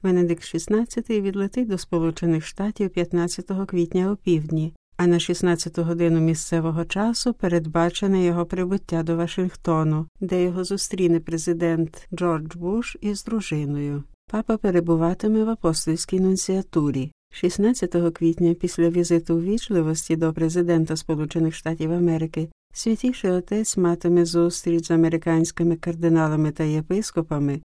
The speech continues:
і привітає представників католицьких добродійних організацій. Наступного дня, тобто сімнадцятого квітня, Вселенський архієрей очолить божественну літургію на національному стадіоні.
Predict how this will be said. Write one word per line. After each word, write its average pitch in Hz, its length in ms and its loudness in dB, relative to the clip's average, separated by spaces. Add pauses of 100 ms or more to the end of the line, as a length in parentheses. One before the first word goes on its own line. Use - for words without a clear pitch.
(160)
і 185 100 0
привітає 180 640 2
представників 170 840 2
католицьких 170 720 -2
добродійних 180 680 0
організацій. 170 920 0 (200)
Наступного 175 680 0
дня, 220 380 2
тобто 165 300 -2
сімнадцятого 165 760 0
квітня, 208 440 0
Вселенський 220 640 -2
архієрей 175 580 0
очолить 165 440 0
божественну 160 680 0
літургію 156 840 -2
на 214 120 4
національному 185 840 4
стадіоні. 156 840 0